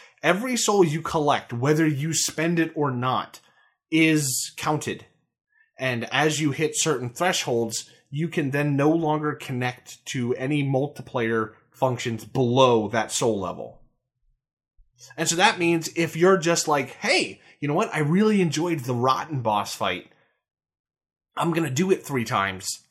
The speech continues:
You have, may have inadvertently just popped yourself out of, eh, you know, getting any work done in your Covenant. And for me, that was my problem, 'cause th-, there were a couple bosses where I'm like, "Ah, you know what? I had fun with the Lost Sinner. I'm just gonna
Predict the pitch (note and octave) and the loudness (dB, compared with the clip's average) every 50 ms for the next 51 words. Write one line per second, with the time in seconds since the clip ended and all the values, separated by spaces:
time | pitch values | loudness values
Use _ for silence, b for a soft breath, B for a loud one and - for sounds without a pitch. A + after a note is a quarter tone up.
0 | _ _ _ _ _ _ _ _ _ _ _ _ _ _ - - E3+ C#3+ C#3+ E3+ | _ _ _ _ _ _ _ _ _ _ _ _ _ _ -12 -8 -6 -2 0 2
1 | G3+ G#3 G3 F#3 F3+ E3 D3+ D#3+ E3+ E3+ E3 E3 E3+ D3+ C#3+ - - E3+ E3+ F3 | 4 4 4 4 4 2 2 4 4 6 6 6 4 2 -2 -2 0 2 4 4
2 | E3+ D3+ C3 C3 D#3 D#3 D3+ D3 C#3+ C3+ C3+ C3 B2 C3+ B2+ - - - - - | 4 4 4 4 4 4 4 2 -2 -2 -2 -2 -2 -4 -4 -6 -6 -4 0 0
3 | D3 C#3 - - C#3 B2+ - C#3+ C3 B2+ - - B2+ C3+ C3+ C3 B2 A#2 - - | 0 0 0 -2 -4 0 0 0 0 0 0 2 4 4 4 4 2 0 -2 -6
4 | - - C#3 C3 B2+ F2+ - - - C#3+ C3 B2 A#2+ A#2 A#2+ - _ _ _ - | -6 -4 -4 -4 -4 -8 -12 -8 -4 -2 0 0 0 0 -4 -10 _ _ _ 4
5 | F#3 D3+ C#3 C3+ C3 C3 C3 B2 A#2+ B2+ B2+ B2 - - A#2+ A#2 A2+ A2+ G#2+ G2 | 4 4 6 4 0 0 0 2 4 4 4 4 2 -2 -2 -2 -2 -2 -4 -4
6 | - - - A2 G#2+ F#2 E2+ - - - _ _ _ _ _ _ _ _ _ _ | -2 0 0 0 0 -2 -8 -10 -16 -20 _ _ _ _ _ _ _ _ _ _
7 | _ _ _ _ _ _ _ _ _ _ _ _ _ _ _ _ _ C3+ C#3+ C#3 | _ _ _ _ _ _ _ _ _ _ _ _ _ _ _ _ _ -4 -2 -2
8 | C3 - - D#3+ F#3 G3+ G3+ F#3+ E3+ D#3 D#3 C#3 C3 - C4 C#4+ B3 G#3 - G3+ | -2 -2 -2 2 2 4 6 6 4 4 2 -2 0 4 4 4 4 2 0 -4
9 | D#3+ C#3+ D3+ B B B B - G3 A3 G3+ F#3+ F3+ - - B3 - A3+ F3 D#3+ | -4 -4 -6 B B B B 4 4 6 6 4 4 2 0 0 0 0 0 2
10 | D#3 D#3 D#3+ F#3 F3+ D#3 E3+ F3 E3+ F3+ F3+ - D#4+ C#4+ C4 C4+ C#4+ D4+ E4 - | 2 2 2 0 0 0 0 2 0 0 2 2 2 2 2 2 2 2 2 2
11 | - G#3 A#3 B3 B3+ G#3+ G3+ - - A3+ A3 G#3+ F#3+ E3 - D#3+ D#3 E3 F3+ F3 | 2 2 2 2 2 0 0 0 0 2 2 2 2 0 0 0 0 0 0 -2
12 | - - G3+ F3+ D3+ A2 F#2+ E2+ C#3+ F3+ F#3 F#3 E3+ - - - E3 D#3+ D3 C3 | 0 0 0 0 0 0 -2 -2 -2 -2 -2 -2 -4 -4 -2 -2 -2 -2 -2 -4